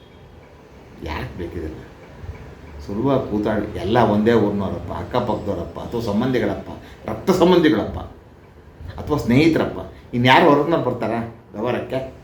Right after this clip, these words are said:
ಅಥವಾ ಆಸ್ತಿ ಸಂಬಂಧವಾಗಿ ಇಲ್ಲ ಕುಟುಂಬ ಸದಸ್ಯರು ಇರ್ತಾರೆ ಪಾರ್ಟಿಷನಲ್ಲಿ, ಇಲ್ಲೇ ಯಾರೋ ಪರಿಚಯಸ್ಥರು ಇರ್ತಾರೆ, ಆ, ಹಣ ಕೊಟ್ಟಿದ್ರೆ, ಅಥವಾ ಇನ್ನೊಂದು ಯಾವುದು ಒಗ್ಗ-, ಕೊಳ್ಳೋದಕ್ಕೆ ಖರೀದಿ ಮಾಡೋಕ್ಕೆ ಏನು ಅಗ್ರಿಮೆಂಟ್ ಮಾಡ್ಕೊಂಡಿದ್ರೆ, ಅಥವಾ ಹೊಡೆದಾಟ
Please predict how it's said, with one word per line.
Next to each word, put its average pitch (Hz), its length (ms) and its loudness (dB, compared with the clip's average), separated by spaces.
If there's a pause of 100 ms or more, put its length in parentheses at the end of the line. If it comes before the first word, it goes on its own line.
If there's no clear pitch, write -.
(360)
ಅಥವಾ 127 180 6
ಆಸ್ತಿ 139 240 4
ಸಂಬಂಧವಾಗಿ 123 840 2
ಇಲ್ಲ 135 320 4
ಕುಟುಂಬ 151 240 4
ಸದಸ್ಯರು 110 360 0
ಇರ್ತಾರೆ 90 300 -8
ಪಾರ್ಟಿಷನಲ್ಲಿ, 98 640 -4 (360)
ಇಲ್ಲೇ 143 160 8
ಯಾರೋ 165 280 8
ಪರಿಚಯಸ್ಥರು 135 480 0
ಇರ್ತಾರೆ, - 400 -10 (600)
ಆ, 107 220 0
ಹಣ 131 280 2
ಕೊಟ್ಟಿದ್ರೆ, 85 400 0 (340)
ಅಥವಾ 165 520 6 (120)
ಇನ್ನೊಂದು 123 540 2
ಯಾವುದು 117 260 0 (300)
ಒಗ್ಗ-, 120 480 -2
ಕೊಳ್ಳೋದಕ್ಕೆ 156 460 8
ಖರೀದಿ 147 300 4
ಮಾಡೋಕ್ಕೆ 120 320 4
ಏನು 107 100 0
ಅಗ್ರಿಮೆಂಟ್ 104 340 -4
ಮಾಡ್ಕೊಂಡಿದ್ರೆ, - 460 -12
ಅಥವಾ - 340 -4
ಹೊಡೆದಾಟ 175 300 8